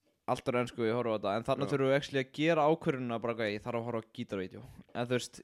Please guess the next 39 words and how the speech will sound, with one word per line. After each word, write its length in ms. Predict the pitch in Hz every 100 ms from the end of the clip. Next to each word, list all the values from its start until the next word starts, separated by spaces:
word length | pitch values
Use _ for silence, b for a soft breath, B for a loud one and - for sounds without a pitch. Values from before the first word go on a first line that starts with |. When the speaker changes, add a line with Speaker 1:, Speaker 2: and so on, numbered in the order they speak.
| -
Speaker 1:
ég 100 | 120
þarf 140 | 123
að 100 | 113
íta 140 | 123 123
á 80 | 117
þetta 140 | 113
gítarvídeó. 460 | 117 113 104 101 104 135 _ _
Þegar 180 | - 120
maður 220 | 110 107 _
krakkið 300 | 117 135 113
þá 80 | 92
ítti 180 | 113 -
ég 60 |
bara 120 | 104 98
fucking 180 | 101 101
alltaf 220 | 120 110
YouTube. 260 | 98 101 - -
Ég 80 | -
var 80 | 110
bara, 140 | 95
YouTube, 300 | - 73 -
ó, 80 | 85
Speaker 2:
Já, 240 | 110 107 104
Speaker 1:
nice. 200 | 95 -
Speaker 2:
ég 180 | 120 127
held 160 | 127
að, 300 | 127 - - - - _ b b b b
ég 140 | - 143
held 160 | 156
að 120 | 160
ég 100 | 135
hef 100 | 127
klárað 460 | - - 160 156 117
YouTube 320 | 120 127 -
á 80 | 92 _ _
tímabili, 400 | - 110 92 87
sko. 160 | 87 -
Speaker 1:
<laughs> 720 | - - - - - - 180 - 262 240 180 B B _
Já, 180 | -